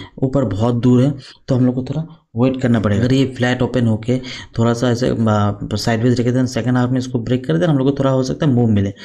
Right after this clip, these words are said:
ये एक कंडीशन है, ठीक है। और अगर बहुत बड़ा गैप डाउन हो गया, बहुत बड़ा गैप डाउन से ये बेयरिश रहेगा, लेकिन आप एग्रेसिव मत होना, क्योंकि already थोड़ा सा फॉल हो चुका है, ठीक है, उसमें एग्रेसिव मत होना आप। तो आपको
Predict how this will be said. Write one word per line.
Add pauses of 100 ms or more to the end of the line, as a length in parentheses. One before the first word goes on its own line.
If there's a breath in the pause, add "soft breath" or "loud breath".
(340 loud breath)
ये (580 loud breath)
एक
कंडीशन
है, (340 loud breath)
ठीक
है। (460 loud breath)
और
अगर
बहुत
बड़ा
गैप
डाउन
हो
गया,
बहुत
बड़ा
गैप
डाउन
से
ये (180)
बेयरिश
रहेगा, (440 loud breath)
लेकिन (540 loud breath)
आप (240)
एग्रेसिव
मत
होना,
क्योंकि
already
थोड़ा
सा (100)
फॉल
हो
चुका
है,
ठीक
है, (320 loud breath)
उसमें
एग्रेसिव
मत
होना
आप। (420 loud breath)
तो
आपको